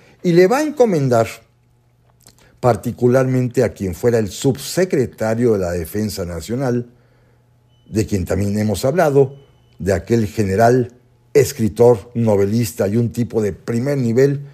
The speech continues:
Francisco L. Urquizo, subsecretario de la Defensa Nacional, pues echar a andar todo el procedimiento necesario, tanto administrativo como logístico, como de sorteos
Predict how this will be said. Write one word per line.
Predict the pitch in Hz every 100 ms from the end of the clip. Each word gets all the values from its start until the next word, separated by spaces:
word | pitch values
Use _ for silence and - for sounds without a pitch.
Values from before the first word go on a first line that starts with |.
| _ _ _
Francisco | 110 101 87 - 107 - 110 - -
L. | 113 98 92 -
Urquizo, | 92 85 - 151 175 180 - _ _
subsecretario | - 117 78 - 85 90 95 104
de | 98
la |
Defensa | 85 80 98 95 90
Nacional, | 92 90 127 131 139 143 - _ _ _ _ _ -
pues | 165 156 -
echar | 151 143 - 220
a | 196
andar | 156 135 131 123 - _ _ _
todo | - 143 143
el | 135
procedimiento | - 110 95 - 92 95 110 110 107 107
necesario, | 92 80 80 131 127 135 135 - - _
tanto | 139 120 113 110
administrativo | 101 98 - 90 - 196 185
como | - 110
logístico, | 101 92 - 165 - 139 127
como | - 127 117
de | 113 113 95 - _ _ -
sorteos | - 117 104 - 226 214 190 -